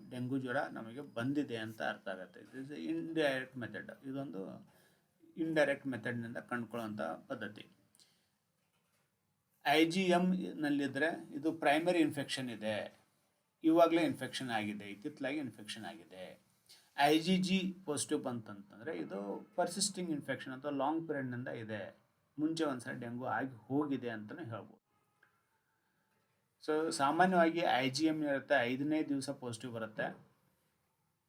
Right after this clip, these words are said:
ಕೆಲವು ಜನ, ಕೆಲವು ಜನರಲ್ಲಿ ಎರಡರಿಂದ ನಾಲ್ಕನೇ ದಿವಸನೂ ಪಾಸಿಟಿವ್ ಬರ್ಬೋದು.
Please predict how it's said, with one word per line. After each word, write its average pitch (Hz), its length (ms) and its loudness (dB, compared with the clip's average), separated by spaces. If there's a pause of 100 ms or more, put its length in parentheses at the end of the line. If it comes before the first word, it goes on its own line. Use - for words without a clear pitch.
(800)
ಕೆಲವು 175 220 8
ಜನ, 165 240 0 (180)
ಕೆಲವು 160 220 6
ಜನರಲ್ಲಿ 143 600 0
ಎರಡರಿಂದ 143 560 4
ನಾಲ್ಕನೇ 120 280 0
ದಿವಸನೂ 139 280 -2
ಪಾಸಿಟಿವ್ 120 320 -8
ಬರ್ಬೋದು. 104 640 -8